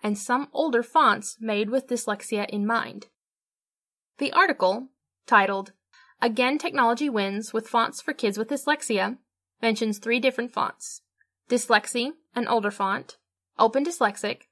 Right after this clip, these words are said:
a new open source font, and Lexia Readable. All of these fonts are worth a look.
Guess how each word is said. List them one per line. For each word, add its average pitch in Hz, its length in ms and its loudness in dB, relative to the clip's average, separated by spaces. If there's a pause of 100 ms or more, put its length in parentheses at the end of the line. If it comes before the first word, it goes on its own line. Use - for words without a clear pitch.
(120)
a 220 80 -2
new 214 360 2
open 262 280 2
source 190 320 -4
font, 185 380 -4 (320)
and 226 140 0
Lexia 226 400 0
Readable. 202 480 -4 (1400)
All 339 180 10
of 381 80 0
these 359 200 4
fonts 220 300 2
are 214 80 -2
worth 190 220 0
a - 60 -8
look. - 400 -6